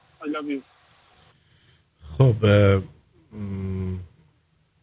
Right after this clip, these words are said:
Speaker 2: بعد دیگه چی بود اینجا؟ تهران باید شلوغ بشه. آرتین جان، مانوک عزیز می‌گفت که قیام از خوزستان آبادان شروع می‌شه، همه باید برن به سمت تهران.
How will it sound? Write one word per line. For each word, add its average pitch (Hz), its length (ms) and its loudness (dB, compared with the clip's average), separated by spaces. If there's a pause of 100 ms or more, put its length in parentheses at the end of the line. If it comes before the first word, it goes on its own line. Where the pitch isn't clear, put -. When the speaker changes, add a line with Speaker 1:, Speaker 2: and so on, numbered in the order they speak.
(1200)
Speaker 2:
بعد 104 640 -2 (320)
دیگه 95 320 -12
چی - 240 -6
بود 117 680 -8 (180)
اینجا؟ 92 400 -6 (2000)
تهران 123 500 2
باید 123 360 4
شلوغ 107 480 0
بشه. - 240 -18 (1300)
آرتین 131 300 2
جان، 139 160 4
مانوک 127 280 2
عزیز 131 240 2
می‌گفت 135 260 0
که 131 60 -4
قیام 120 280 2
از 113 140 2
خوزستان 110 480 -2
آبادان 117 340 0
شروع 131 240 -2
می‌شه، 127 200 -2
همه 123 180 0
باید 117 320 0
برن 123 240 0
به 113 80 -6
سمت 117 360 -10
تهران. 101 360 -4